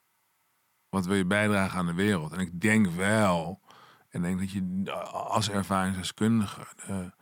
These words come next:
de power die je hebt om andere mensen te helpen, dat je die niet moet onderschatten. Want dat is wel zo. Weet je, als, kijk, het cliché dat als één i-, ook al luistert één iemand dit verhaal of een soortgelijk verhaal van een ervaringsdeskundige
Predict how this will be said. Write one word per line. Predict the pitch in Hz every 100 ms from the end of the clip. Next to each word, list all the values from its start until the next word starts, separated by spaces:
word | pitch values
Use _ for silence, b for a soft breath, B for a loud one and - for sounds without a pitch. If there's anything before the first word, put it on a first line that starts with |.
| B B B -
de | 90
power | - 107 113 107
die | 95 98
je | 92
hebt | 95 95
om | 95
andere | 101 107
mensen | 101 98 95
te |
helpen, | 92 107 104
dat | 98
je | 98
die | 104
niet | 107 113 101
moet | 98
onderschatten. | 90 90 - - 120 120 76 85
Want | 90 92
dat | 101
is | 107
wel | 95 95 107 104
zo. | 90 73 80
Weet | -
je, | 107
als, | 107 - _ B B B B B B B -
kijk, | 113
het | 104 -
cliché | - 110 104 120 117 113
dat | 104
als | 113 107
één | 127 127 135
i-, | 123
ook | 117 117
al | 113
luistert | 110 113 113 104 -
één | - 131 131
iemand | 123 120 107 104 95
dit | 98 117 113
verhaal | - 104 90 95 95
of | 90
een | 98
soortgelijk | 101 107 104 - 95 95
verhaal | - 95 101
van | 101 101
een | 95
ervaringsdeskundige | 98 98 101 95 - - 123 110 - 80